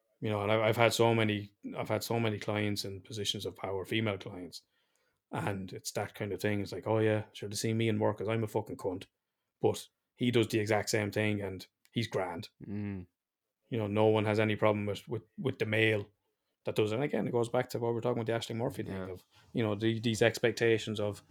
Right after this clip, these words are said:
Speaker 1: of being a man or being a woman. And, um, so part of it is kind of bred in, uh, societally into, into boys. But th-, the reason it's typically, and I think kind of seventy-five percent is probably, I think it's around seventy-five percent,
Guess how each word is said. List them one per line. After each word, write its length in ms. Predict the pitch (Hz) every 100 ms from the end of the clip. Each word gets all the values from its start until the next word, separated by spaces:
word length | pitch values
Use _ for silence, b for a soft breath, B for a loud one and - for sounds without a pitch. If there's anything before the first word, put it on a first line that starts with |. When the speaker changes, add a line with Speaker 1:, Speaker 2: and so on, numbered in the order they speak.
| B B B B
Speaker 1:
of 180 | 101 104
being 180 | 107 101
a 40 |
man 300 | 104 107 104
or 60 | 101
being 200 | 104 101
a 40 |
woman. 400 | 101 104 101 98 -
And, 160 | 104 - b b b 104 104 98
um, 160 | 98 98
so 120 | 110
part 260 | 107 156 147
of 40 |
it 80 | 139
is 140 | 131 120
kind 180 | 120 107
of 120 | 104
bred 260 | 113 110 107
in, 260 | 107 101 - _ _ - _ - - _ -
uh, 260 | 131 110 104
societally 720 | - 110 117 110 107 98 90 _ _ _ _ _
into, 640 | - 110 101 - 104 98 98 _ _
into 220 | 117 101 101
boys. 360 | 101 98 92
But 140 | 101 98 170
th-, 120 | 160 85
the 100 | 117
reason 360 | 120 131 120
it's 180 | 110 -
typically, 540 | - 135 127 113 98 - b b -
and 100 | 107
I 40 |
think 240 | 107 113 - -
kind 160 | 107 98
of 60 |
seventy-five 500 | - 104 101 104 98
percent 400 | 98 98 95 92 -
is 60 |
probably, 400 | - - - - -
I 40 | -
think 200 | - 110
it's 80 | 104
around 280 | 98 101
seventy-five 360 | 104 101 107 113
percent, 240 | - -